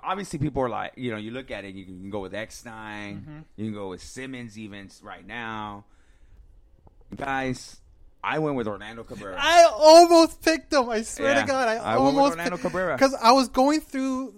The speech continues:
Speaker 2: lineups, like,
Speaker 1: My
Speaker 2: especially, like,
Speaker 1: lineup, uh-huh, that's
Speaker 2: I,
Speaker 1: why.
Speaker 2: I, I was going, no, I was going through, like, the Angel lineups. Like,
Speaker 1: Uh-huh,
Speaker 2: I was going
Speaker 1: okay.
Speaker 2: year by year by year.
Speaker 1: Yeah.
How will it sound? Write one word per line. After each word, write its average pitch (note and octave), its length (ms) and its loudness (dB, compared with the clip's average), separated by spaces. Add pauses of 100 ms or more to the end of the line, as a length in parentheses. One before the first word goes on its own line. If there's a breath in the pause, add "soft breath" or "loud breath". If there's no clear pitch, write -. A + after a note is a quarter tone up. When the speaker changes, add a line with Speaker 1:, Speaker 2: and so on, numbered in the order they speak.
(100)
Speaker 2:
lineups, G#3 500 -6
like, F#3 160 -8
Speaker 1:
My G#3+ 100 -2
Speaker 2:
especially, A3+ 260 -2
like, - 20 -2
Speaker 1:
lineup, E3 140 -2
uh-huh, C3 200 -4
that's C#3 240 -2
Speaker 2:
I, - 40 -12
Speaker 1:
why. D#3 80 0
Speaker 2:
I, A3+ 160 2
I A#3+ 40 0
was A#3 120 0
going, B3 280 -6
no, A#3+ 80 -4
I A3+ 40 0
was A3 120 -6
going B3 160 -4
through, B3 160 -10
like, G3 240 -8
the A3 180 -12
Angel A3+ 240 -4
lineups. E3 340 -14
Like, G#2 120 -8
Speaker 1:
Uh-huh, G2+ 140 -4
Speaker 2:
I G2 40 -2
was G3+ 80 -4
going B2+ 280 -2
Speaker 1:
okay. F#3 160 -8
Speaker 2:
year G#3+ 220 -2
by G#3+ 120 -2
year G3+ 180 -6
by F#3+ 120 -8
year. F3+ 320 -8
Speaker 1:
Yeah. F#2+ 160 -4